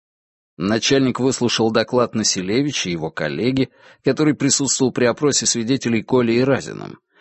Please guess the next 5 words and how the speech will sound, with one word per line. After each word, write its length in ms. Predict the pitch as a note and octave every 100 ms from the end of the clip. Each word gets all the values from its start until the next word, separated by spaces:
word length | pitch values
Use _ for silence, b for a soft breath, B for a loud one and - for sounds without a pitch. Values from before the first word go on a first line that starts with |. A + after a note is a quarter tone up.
| b b -
и 140 | C3
удовлетворённо 1040 | G#3 F#3+ F3 E3+ - B2 G#2+ C3+ C3 B2
кивнул. 640 | - A2 G2+ F2+ A#1+ - _ _ _ _ _ _ _ _
«Очень 360 | - D#3 - -
хорошо. 520 | D#3 D3+ - F#2